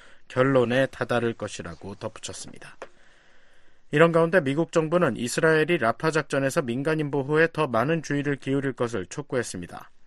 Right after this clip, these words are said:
백악관 국가안보회의 대변인은 이번 공습으로 지난해 시월 칠 일 이스라엘의 민간인에 대한 공격에 책임이 있는 하마스 고위 테러리스트 두 명이 사망한 것을 알고 있다면서도 이스라엘은 민간인 보호를 위해 가능한 모든 예방 조치를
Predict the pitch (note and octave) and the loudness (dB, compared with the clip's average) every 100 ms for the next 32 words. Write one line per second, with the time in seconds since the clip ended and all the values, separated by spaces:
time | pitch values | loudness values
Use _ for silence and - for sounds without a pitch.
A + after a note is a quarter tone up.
0 | - - _ - C3 C3+ C#3+ D#3 D3+ B2+ | -20 -20 _ -4 -2 0 0 -2 -2 -6
1 | - D3 C#3+ C#3 C3+ B2+ A#2+ A2+ A2+ C3 | -2 0 0 0 0 0 0 0 -2 -2
2 | D3 - - - - - C#3 E3+ D3+ C3 | -4 -6 -20 -20 -12 -2 4 4 4 -2
3 | C3+ D3 D#3+ A2+ - C3+ D3 D#3 - F3 | -2 0 2 0 0 0 2 0 0 2
4 | E3+ - - D#3+ A2+ F#2+ - C#3+ C#3+ C#3+ | 2 0 -4 -2 -2 -4 -6 2 2 4
5 | D#3+ A#2+ A#2 C3+ D3+ D3 C3+ B2+ A#2+ C3+ | 2 0 -2 0 -2 0 0 0 0 0
6 | G#2+ - - _ - A2+ C3+ C#3 B2+ D#3 | -2 -10 -20 _ -4 -2 0 0 0 -2
7 | - E3 E3+ C#3+ B2 G2+ F2+ A2+ C3+ B2+ | -4 -8 -4 -2 -2 -4 -6 -4 -2 -2
8 | - C#3+ - B2+ C#3 - D#3 C#3+ A#2+ - | -4 -6 -2 -2 -2 -4 -2 -2 -4 -6
9 | - F#2 - C#3 C3+ G#2+ - - - C#3+ | -10 -12 -4 0 0 0 -6 -10 0 2
10 | C#3+ C3+ C#3 A#2+ G#2 C3 A2+ A2+ A#2+ - | 2 -2 -2 -4 -6 -2 -2 0 -2 -4
11 | G#2+ G2 - A#2 F2 - - - - - | -6 -6 -8 -8 -10 -16 -20 -20 -20 -12
12 | C3+ C3 D3 D3 D#3+ C#3 B2+ C#3+ D3+ C#3+ | -6 2 6 8 6 2 -2 0 0 0
13 | C#3+ C#3 C#3+ B2 B2 C3+ C#3+ - B2 C3+ | 0 0 -2 -2 -2 -4 -2 -2 -2 -2
14 | C#3+ A2 A#2+ B2 B2+ G#2+ A#2 B2+ A#2+ A2+ | -2 0 -2 0 -2 -2 -2 -4 -4 -8
15 | - C#3 | -8 -8